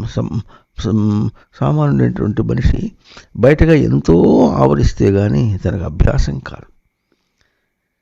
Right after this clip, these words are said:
ఇది అనుష్ఠానం అంటారు, ఇది నియమం అంటారు. అది ఆచరించినప్పుడు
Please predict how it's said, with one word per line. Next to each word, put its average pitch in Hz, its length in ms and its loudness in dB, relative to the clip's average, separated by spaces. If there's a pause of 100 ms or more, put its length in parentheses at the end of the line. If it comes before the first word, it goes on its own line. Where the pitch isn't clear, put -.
(880)
ఇది 139 120 2
అనుష్ఠానం 135 580 4
అంటారు, 78 380 -8 (180)
ఇది 113 180 -4
నియమం 107 520 -2
అంటారు. - 460 -6 (720)
అది 147 160 4
ఆచరించినప్పుడు 131 920 0